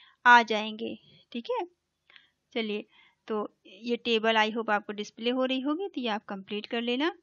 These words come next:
इस टेबल में देख के, यहाँ से देख के आप कंप्लीट कर लेना, ठीक है। चलिए, फिर पहला जो हमारा मैंगो बन गया था, तो मैंगो किस तरह का फ्रूट है? अब देखिए यहाँ बताया गया मैंगो कैसा,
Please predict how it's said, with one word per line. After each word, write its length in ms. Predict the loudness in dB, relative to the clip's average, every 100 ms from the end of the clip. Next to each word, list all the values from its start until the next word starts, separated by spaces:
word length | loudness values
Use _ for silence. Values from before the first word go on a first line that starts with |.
| _
इस 160 | -14 -8
टेबल 280 | -4 -2 -2
में 140 | -2 -2
देख 200 | -4 -4
के, 80 | -8 -8 _ -20 _ -6
यहाँ 180 | -4 -4
से 120 | -6
देख 200 | -8 -8
के 60 | -6
आप 140 | -6
कंप्लीट 360 | -8 -12 -10 -8
कर 140 | -6
लेना, 280 | -6 -4 -4 -6 _ _ _ _ _ _ _ -20
ठीक 160 | -16
है। 80 | -16 -16 _ _ -20 -20 _ _
चलिए, 320 | -14 -12 -14 -18 _ _ _ _ -20 _ _ _ _ _ _ _ _ _ _ _ -20 0
फिर 120 | 2 2 2 2
पहला 340 | 2 6 6
जो 140 | 6 4
हमारा 400 | 4 6 8 8
मैंगो 420 | 6 2 2 2
बन 220 | 4 4
गया 140 | 6 6
था, 140 | 4
तो 100 | 4
मैंगो 540 | 4 4 2 2 2 2 -2 _ -4
किस 180 | -4 2
तरह 220 | 6 6
का 80 | 6
फ्रूट 320 | 2 0 2
है? 60 | 0
अब 60 | -2
देखिए 220 | -4 -4
यहाँ 240 | -2 0
बताया 300 | 2 2 2
गया 160 | 2 0
मैंगो 320 | 0 0 0
कैसा, 320 | 0 0 0